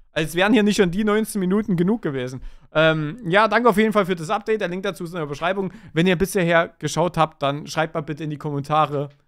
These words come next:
Dara, bitte fang an nachzudenken. Wenn ihr das reinschreibt, seid ihr a-, die absoluten Überkings und Premium-Zuschauer, sage ich euch an der Stelle so, wie es ist,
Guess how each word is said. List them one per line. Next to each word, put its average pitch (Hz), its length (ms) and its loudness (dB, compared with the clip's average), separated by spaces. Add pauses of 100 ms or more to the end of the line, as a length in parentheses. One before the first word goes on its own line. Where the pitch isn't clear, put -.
(420)
Dara, 202 500 6
bitte 202 500 4
fang 160 240 4
an 165 240 2
nachzudenken. 135 800 -2 (400)
Wenn 175 100 0
ihr 202 80 0
das - 240 0
reinschreibt, 214 400 2
seid 180 160 2
ihr 190 120 2
a-, 240 120 -4
die 175 240 -8
absoluten 233 560 0
Überkings 220 640 4
und 180 140 0
Premium-Zuschauer, 190 960 -2
sage 175 160 -2
ich 190 100 -8
euch 175 120 -8
an 147 100 -6
der 170 140 -4
Stelle 160 240 -10
so, 165 160 -10
wie 160 60 -6
es 156 100 -8
ist, 185 160 -8